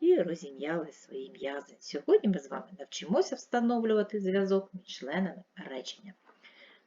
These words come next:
Для початку запишемо в зошит каліграфічну хвилинку. Буквосполучення, слово зайчата, "зайченята" і речення "маленьке зайченя не житиме в неволі".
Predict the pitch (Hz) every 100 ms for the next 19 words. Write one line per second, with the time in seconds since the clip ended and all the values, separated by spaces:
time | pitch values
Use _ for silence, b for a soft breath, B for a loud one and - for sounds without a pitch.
0 | _ - - - - 381 - - 147 -
1 | 135 - 135 139 135 - - - - 135
2 | 139 - - - 175 180 302 349 214 202
3 | - 233 247 _ _ _ _ _ _ _
4 | _ _ _ _ _ - 175 160 151 -
5 | - 135 117 - 208 269 403 B B B
6 | B B _ 214 190 139 135 _ - 160
7 | 180 175 123 - 135 - - 277 403 -
8 | 160 160 - 151 131 120 202 349 - _
9 | b b b - 233 170 - 156 151 196
10 | 220 160 - 139 135 170 175 262 320 403
11 | 415 _ - 285 339 330 277 339 339 170
12 | 139 139 151 143 - 147 135